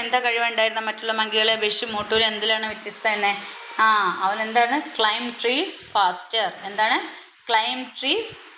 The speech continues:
faster. രണ്ടാമത്തെ, what did Motu love to do? ആ, അവൻ എന്ത്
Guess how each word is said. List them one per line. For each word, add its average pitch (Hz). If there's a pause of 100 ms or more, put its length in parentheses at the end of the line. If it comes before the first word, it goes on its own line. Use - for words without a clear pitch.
(120)
faster. 196 (540)
രണ്ടാമത്തെ, 240 (340)
what 311
did 285 (140)
Motu 240 (120)
love 220 (160)
to 269 (160)
do? 214 (3250)
ആ, 285 (180)
അവൻ 330 (120)
എന്ത് 320